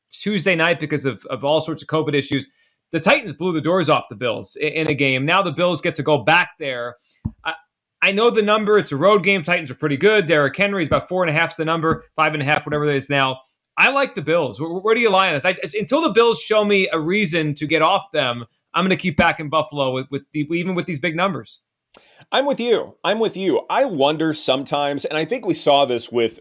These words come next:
Speaker 2: the Raiders last year, when you have those small market teams that still feel a little am-, ambiguous, if, say, the lines are just a little less sharp than, say, they are with, like, the Cowboys, the Buccaneers, and some of the more high-profile teams.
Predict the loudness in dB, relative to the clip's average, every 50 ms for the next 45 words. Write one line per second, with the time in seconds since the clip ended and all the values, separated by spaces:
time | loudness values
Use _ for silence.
0 | -14 -6 -4 -4 -2 0 0 0 0 -2 -4 -6 -4 -2 0 0 0 0 -2 -6
1 | -8 -6 -6 -6 -8 -10 _ _ _ _ _ -6 -4 -2 0 -2 -2 0 -2 -2
2 | -2 0 0 -2 -2 -2 -4 -6 -4 0 0 2 2 2 0 -2 -2 -2 -6 -8
3 | -8 -8 -8 -6 -6 -4 -6 -6 -8 -4 0 2 2 4 2 0 -2 -8 -4 -2
4 | 0 0 0 0 -4 -4 -2 -2 0 0 -2 -2 -2 -2 -2 0 0 0 -2 -4
5 | -6 -8 -14 _ -10 -8 -6 -4 -4 -4 -2 -2 -2 -2 0 -2 -2 -6 -10 _
6 | _ _ _ _ _ 2 2 2 2 -2 -2 2 4 4 4 4 4 2 0 0
7 | -2 -2 -2 0 -2 -2 -2 -4 -6 -8 -10 -10 -10 -12 -8 -6 -4 -4 -4 -4
8 | -4 -2 -2 -2 0 0 0 0 0 -2 -4 0 2 2 2 2 -2 -4 -8 -8
9 | -4 0 0 0 2 2 2 2 2 2 2 2 0 -2 -2 -2 0 -2 -2 -2
10 | -4 -8 -14 -8 -4 -2 0 0 0 -2 -2 -4 -6 -6 -6 -8 -12 -12 -6 -4
11 | -6 -4 -4 -8 -10 -8 -8 -8 -8 -8 -10 -12 -16 _ _ _ _ _ -2 -2
12 | -2 -2 -4 -4 -4 -4 -4 -4 -4 -2 -4 -4 -2 -2 -2 -2 -2 -4 -2 -2
13 | -2 -2 0 0 0 0 0 -2 -6 -8 -12 -12 -10 -12 -14